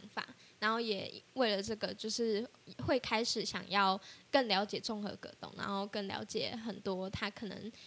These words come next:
呃，喜欢的事情，然后以及要怎么帮他做后面就是运动完的舒缓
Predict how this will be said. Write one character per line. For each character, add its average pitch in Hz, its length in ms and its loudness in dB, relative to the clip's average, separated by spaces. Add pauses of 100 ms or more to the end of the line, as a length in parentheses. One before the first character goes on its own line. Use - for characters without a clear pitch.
(160)
呃， - 440 -2
喜 - 220 0
欢 226 180 0
的 190 240 -4
事 - 300 2
情， - 340 -4 (280)
然 202 160 -2
后 214 320 4
以 202 120 -6
及 190 180 -4
要 202 180 2
怎 208 120 -6
么 214 200 -10
帮 190 180 -2
他 196 300 -4
做 196 400 2 (180)
后 226 240 2
面 202 300 -2
就 185 100 -2
是 185 60 -4
运 208 120 -2
动 202 160 0
完 - 200 -10
的 - 40 -4
舒 202 260 0
缓 - 220 -2